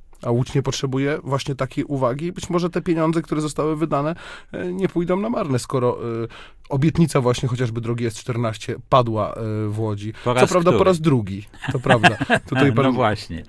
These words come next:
Speaker 1: Co prawda
Speaker 2: No
Speaker 1: po raz
Speaker 2: właśnie,
Speaker 1: drugi.
Speaker 2: więc ja ch-, będę chciał przypilnować, żeby zamiast, e, powtarzania tych samych, e, obietnic wreszcie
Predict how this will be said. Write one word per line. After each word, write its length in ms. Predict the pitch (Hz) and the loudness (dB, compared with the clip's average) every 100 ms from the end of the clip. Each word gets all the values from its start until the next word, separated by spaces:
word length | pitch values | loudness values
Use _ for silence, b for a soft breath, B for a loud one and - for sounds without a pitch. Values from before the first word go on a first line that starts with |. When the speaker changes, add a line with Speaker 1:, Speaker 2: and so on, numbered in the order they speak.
| B B - | B B -8
Speaker 1:
Co 100 | 139 | 2
prawda 160 | 151 165 | 6 8
Speaker 2:
No 60 | |
Speaker 1:
po 60 | 156 | 10
raz 80 | 139 | 8
Speaker 2:
właśnie, 240 | 127 131 | 8 6
Speaker 1:
drugi. 120 | 123 135 | 6 4
Speaker 2:
więc 160 | 127 | 6
ja 200 | 156 170 | 8 8
ch-, 140 | - 147 | 6 -2
będę 380 | 127 143 135 135 | 0 0 0 0
chciał 240 | - 156 | 2 0
przypilnować, 880 | - 147 - 139 135 131 104 151 139 | 2 0 2 4 6 4 4 2 2
żeby 460 | 127 131 120 131 B B B B 107 | -2 -2 0 -2 B B B B 0
zamiast, 800 | 104 160 151 135 - - - | 4 6 6 4 2 -8 -2
e, 380 | 131 123 117 117 | 0 2 4 2
powtarzania 760 | 113 139 - 139 131 147 131 120 | 2 -2 2 0 2 2 2 2
tych 200 | 120 - | -2 -2
samych, 640 | 135 127 120 113 - - 127 | 0 2 0 -2 -6 -6 0
e, 240 | 113 113 B B B - | 0 0 B B B 2
obietnic 760 | 120 110 135 131 151 147 117 | 4 6 6 6 0 -2 -2
wreszcie 960 | 113 127 131 - - 135 131 127 127 | 0 2 2 -2 -2 2 4 2 0